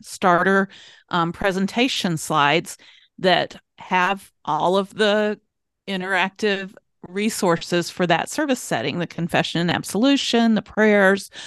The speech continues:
all that kind of stuff that goes along with that particular day, um, of the church year. So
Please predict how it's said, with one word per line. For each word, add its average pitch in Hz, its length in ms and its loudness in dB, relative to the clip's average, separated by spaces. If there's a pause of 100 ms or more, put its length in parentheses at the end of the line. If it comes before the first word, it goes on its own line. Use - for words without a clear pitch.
(220)
all 190 160 8
that 214 160 6
kind 185 160 -2
of 175 60 -2
stuff - 280 -4
that 175 140 -2
goes 175 240 -2
along 175 220 0
with 165 180 -4
that 165 320 -2
particular 165 600 -4
day, 165 600 4 (580)
um, 160 260 0
of 156 220 0
the 160 100 -2
church - 440 -4
year. 165 340 -2
So 165 400 0